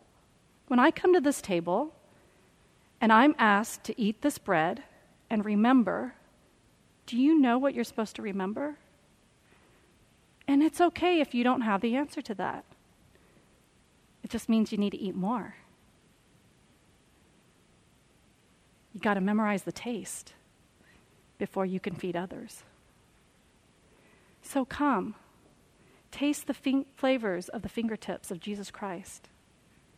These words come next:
Feed, learn to feed one another with your hands.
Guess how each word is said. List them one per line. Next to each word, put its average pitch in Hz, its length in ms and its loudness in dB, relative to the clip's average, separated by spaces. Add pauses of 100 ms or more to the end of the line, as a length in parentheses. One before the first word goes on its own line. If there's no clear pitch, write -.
(360)
Feed, 247 540 0 (920)
learn 254 260 4
to 269 60 4
feed 214 480 -2 (120)
one 208 180 0
another 202 520 -2 (340)
with 208 100 -8
your 196 140 -4
hands. 208 640 -8